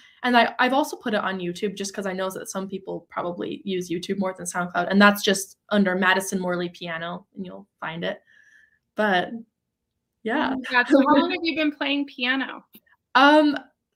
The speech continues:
Speaker 1: this is kind of, this is a good part of the story as well. I, it's kind of funny because I took lessons kind of like most typical kids might, but I,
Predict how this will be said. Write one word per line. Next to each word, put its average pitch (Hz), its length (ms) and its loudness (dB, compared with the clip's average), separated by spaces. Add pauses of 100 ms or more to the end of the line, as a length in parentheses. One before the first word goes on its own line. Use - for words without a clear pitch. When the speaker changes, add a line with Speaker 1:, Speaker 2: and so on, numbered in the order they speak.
(120)
Speaker 1:
this 453 220 8
is 480 160 -4
kind 311 240 2
of, 226 200 -4
this 302 160 -4
is 269 120 -4
a 240 80 -4
good 208 340 -6 (100)
part 202 160 -4
of 185 60 -6
the 185 60 -8
story 196 340 -6
as 196 120 -6
well. 185 240 -6
I, 233 380 4
it's 220 120 -12
kind 285 180 -2
of 233 80 -4
funny 208 240 -2
because 196 320 -6
I 196 140 -2
took - 280 -8
lessons 196 420 -4
kind 196 200 -6
of 196 80 -6
like 185 200 -6
most 196 260 -8
typical 190 600 -8
kids 185 280 -6
might, 202 360 -4 (460)
but 220 140 4
I, 196 380 2